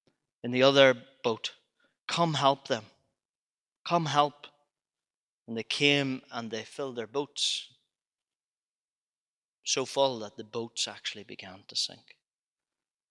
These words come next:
So it wasn't just a big catch that, that, uh, their nets were going to, to, to, uh, was gonna put their nets under pressure. It actually put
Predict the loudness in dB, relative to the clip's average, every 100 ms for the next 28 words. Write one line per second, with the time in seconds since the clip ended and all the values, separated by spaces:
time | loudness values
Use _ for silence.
0 | _ 0 2 4 4 4 4 2 4 2
1 | 4 4 4 4 2 0 -6 _ -8 -8
2 | -10 -4 -4 -4 -4 -2 -4 -12 -20 _
3 | _ -4 4 4 4 -4 -2 -6 -10 -12
4 | -12 -14 -16 -18 _ _ _ _ _ -10
5 | -8 -10 -10 -8 -8 -10 -10 -12 -14 -20
6 | _ _ _ _ _ _ _ _ _ -6
7 | -4 -4 -6 -6 -2 2 2 2 -2 -8
8 | -10 -8 -8 -10 -14 _ _ _ _ _
9 | _ _ -4 0 0 -2 -6 -6 -10